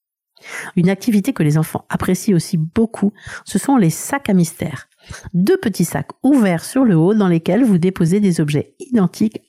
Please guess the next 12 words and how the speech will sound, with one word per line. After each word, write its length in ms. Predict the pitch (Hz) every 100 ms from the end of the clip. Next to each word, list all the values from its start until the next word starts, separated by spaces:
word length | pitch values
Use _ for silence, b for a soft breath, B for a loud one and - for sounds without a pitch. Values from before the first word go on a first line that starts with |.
| -
en 120 | 170
paire. 420 | - 139 - - _ B B B B B
Deux 240 | 151 202 294
clés, 420 | - 175 175 175
deux 160 | 156
figurines 500 | 139 - 160 147 151
d'animaux 420 | 147 156 185 160 -
identiques, 720 | 135 180 247 - 196 - 151
deux 160 | 147 147
Lego, 560 | 214 220 175 175 - -
deux 260 | 147 202
perles, 420 | - 170 160 165